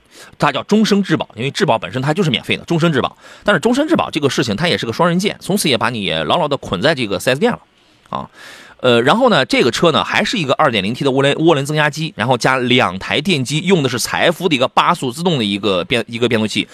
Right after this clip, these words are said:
它测的是零到九十六公里，其实跟零百也差不多了，六秒以内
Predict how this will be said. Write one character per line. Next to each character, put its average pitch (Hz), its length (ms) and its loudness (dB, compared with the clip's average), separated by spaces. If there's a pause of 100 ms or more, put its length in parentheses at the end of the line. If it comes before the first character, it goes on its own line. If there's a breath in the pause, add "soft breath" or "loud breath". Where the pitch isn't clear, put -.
(300 loud breath)
它 262 120 2
测 - 240 0
的 165 60 0
是 127 120 0
零 160 180 0
到 220 120 4
九 127 160 -4
十 113 60 0
六 240 140 4
公 160 160 0
里， 92 100 -6
其 - 80 -12
实 170 100 -2
跟 190 160 0
零 143 140 0
百 117 160 0
也 67 140 -10
差 - 160 -2
不 123 80 -8
多 180 160 4
了， - 100 -6 (160 soft breath)
六 247 220 4
秒 147 260 2
以 135 80 -2
内 147 220 -2